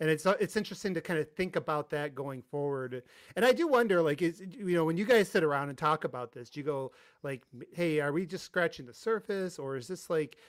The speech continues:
you know, is there, like, maybe we don't even know what the idea, we don't even know what the opportunities are today that could exist, you know, you know, months from now that we'll start thinking of, like, does it, do these conversations kind of exist within your team today?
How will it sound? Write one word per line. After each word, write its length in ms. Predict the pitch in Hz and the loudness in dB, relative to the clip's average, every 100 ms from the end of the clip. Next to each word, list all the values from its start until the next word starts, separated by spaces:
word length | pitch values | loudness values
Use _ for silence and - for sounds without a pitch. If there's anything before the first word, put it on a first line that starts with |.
| _ _ | _ _
you 140 | 151 | -4
know, 180 | 151 143 | -2 0
is 120 | 143 | 0
there, 140 | 139 190 | 2 4
like, 260 | 175 156 175 | 4 2 -2
maybe 280 | 156 170 160 | -2 0 2
we 100 | 165 | 2
don't 180 | 190 | 2
even 240 | 185 143 131 | 2 -2 -2
know 220 | 156 180 | 2 4
what 240 | 190 185 | 4 0
the 140 | 180 175 | -2 -2
idea, 380 | 170 165 170 185 | -2 -2 -4 -4
we 160 | 151 | -4
don't 160 | 196 175 | -2 -2
even 220 | 151 143 | -4 -4
know 120 | 143 165 | 0 0
what 140 | 180 | 0
the 120 | 180 | -2
opportunities 580 | 170 165 180 185 170 160 | -4 -4 -10 -8 -6 -2
are 140 | 165 165 | -2 -2
today 320 | - 151 160 | -4 -2 -2
that 160 | 143 - | -4 -6
could 180 | 160 | -6
exist, 500 | 151 127 139 165 - | -6 -6 -6 -6 -8
you 60 | 143 | -12
know, 380 | 139 143 147 143 - - _ 147 | -8 -6 -6 -8 -12 -20 _ -10
you 100 | 147 | -8
know, 140 | 143 | -6
months 300 | 135 151 151 | -4 -6 -4
from 140 | 165 147 | -6 -2
now 280 | 147 151 | 0 0
that 120 | 147 143 | 0 -4
we'll 120 | 143 | -8
start 280 | - 143 127 | -6 -8 -8
thinking 380 | 147 143 151 143 | -12 -10 -10 -8
of, 180 | 143 143 | -4 -4
like, 160 | 143 - - _ _ _ _ _ - - 160 | -6 -10 -20 _ _ _ _ _ -20 -20 0
does 180 | 170 156 | 0 2
it, 120 | 196 | -2
do 160 | 147 170 | -4 -2
these 260 | 214 208 | -2 -2
conversations 720 | - 196 180 170 175 170 156 - | 0 0 0 -2 -2 -4 -8 -4
kind 200 | 165 151 | -2 -2
of 140 | 139 | -4
exist 400 | 127 120 147 - 139 | -8 -6 -6 -6 -12
within 280 | 120 139 | -10 -10
your 140 | 127 139 | -8 -10
team 340 | - 127 123 | -10 -12 -12
today? 420 | - 123 131 117 | -12 -10 -8 -10